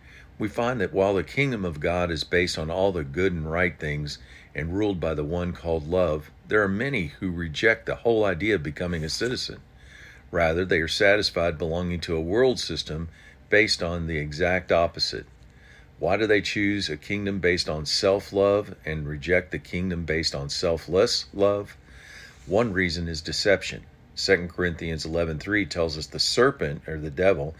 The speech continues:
deceived Eve by his craftiness, and in the same way, our minds can get corrupted from the simplicity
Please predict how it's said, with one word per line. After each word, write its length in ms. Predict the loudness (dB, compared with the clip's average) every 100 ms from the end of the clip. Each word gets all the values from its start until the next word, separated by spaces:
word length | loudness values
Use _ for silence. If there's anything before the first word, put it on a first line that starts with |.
| -16 -20 -12
deceived 520 | -6 -4 -2 -4 -6
Eve 360 | -6 -6 -4 -4
by 180 | 0 0
his 140 | 0 -2
craftiness, 840 | -4 2 2 0 -8 -8 -4 -6 -4
and 160 | -2
in 100 | -2
the 80 | -2
same 380 | -2 -2 0 -2
way, 280 | -2 -2 -2
our 160 | 0 0
minds 380 | 2 0 0 -4
can 160 | -6
get 200 | -2 -4
corrupted 640 | -4 -6 -2 -2 -2 -8 -6
from 240 | -4 -4
the 60 | -2
simplicity 800 | -4 -4 -4 -2 -2 -4 -8